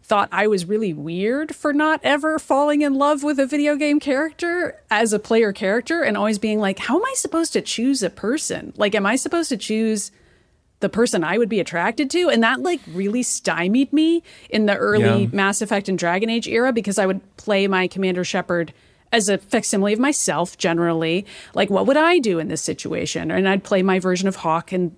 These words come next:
Speaker 1: a similar way. And then when it came time to choose my paramour, I'd be like, "Well, none of these people are really my type," or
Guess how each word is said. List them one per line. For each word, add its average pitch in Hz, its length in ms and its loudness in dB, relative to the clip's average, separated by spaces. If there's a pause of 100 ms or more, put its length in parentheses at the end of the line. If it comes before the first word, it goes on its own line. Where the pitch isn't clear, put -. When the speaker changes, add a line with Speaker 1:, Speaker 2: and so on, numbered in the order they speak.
(120)
Speaker 1:
a 214 60 -2
similar 196 480 2
way. 170 460 0 (340)
And 220 220 4
then 233 440 2
when 220 140 -2
it 202 100 -2
came 202 240 0
time 214 220 0
to 180 100 -2
choose 214 480 0
my 185 160 2
paramour, 202 560 2
I'd 190 160 0
be 196 120 0
like, 185 300 0 (600)
"Well, 185 140 -4
none 226 100 0
of 294 60 4
these 302 180 2
people 269 260 -2
are 180 80 4
really 196 200 2
my 156 260 -2 (160)
type," 294 480 0
or 175 220 0